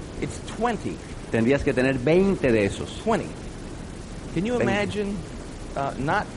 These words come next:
Speaker 1: not like, not like having a platinum is like having a child, but can you imagine having
Speaker 2: Hmm.
Speaker 1: twenty children?
Speaker 2: No es, no quiero decir que tener un platino es como tener un hijo, pero ¿te imaginas tener veinte hijos?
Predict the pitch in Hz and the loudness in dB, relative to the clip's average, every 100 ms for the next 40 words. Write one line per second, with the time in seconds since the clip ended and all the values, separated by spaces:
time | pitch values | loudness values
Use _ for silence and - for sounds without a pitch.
0 | - - 175 220 190 202 202 - - - | -12 -6 -2 -2 -2 -2 -2 -4 -10 -12
1 | - - - - 147 185 - 185 180 175 | -12 -12 -12 -8 -4 -2 -2 -2 -2 -2
2 | - - - 131 180 180 180 170 - 135 | -8 -10 -8 -4 -2 0 -2 -4 0 4
3 | 135 123 - - 170 170 131 131 113 120 | 4 2 -4 -2 0 0 -2 -4 -2 -4
4 | 123 131 123 151 147 139 131 113 - - | 0 -2 -2 -2 -2 -2 0 -2 -2 -2
5 | 185 147 113 117 117 120 170 220 240 214 | 2 2 2 0 -2 -4 -2 -2 0 -2
6 | 214 208 202 175 135 170 196 190 151 190 | 0 2 2 2 0 -2 0 -2 0 0
7 | 180 190 185 - 143 180 196 - - - | 2 -2 -4 4 6 8 8 6 4 2
8 | 151 208 226 226 233 208 175 175 175 185 | 6 6 6 6 8 8 8 6 6 6
9 | 160 160 170 170 160 139 156 165 156 147 | 6 6 8 6 6 6 6 6 6 6
10 | 127 127 131 123 120 147 151 123 104 123 | 4 6 6 8 8 6 6 4 4 4
11 | 117 135 143 143 147 214 233 180 165 160 | 6 6 6 6 4 4 4 4 4 4
12 | 143 190 214 - 156 196 202 262 | 4 4 4 4 6 6 6 6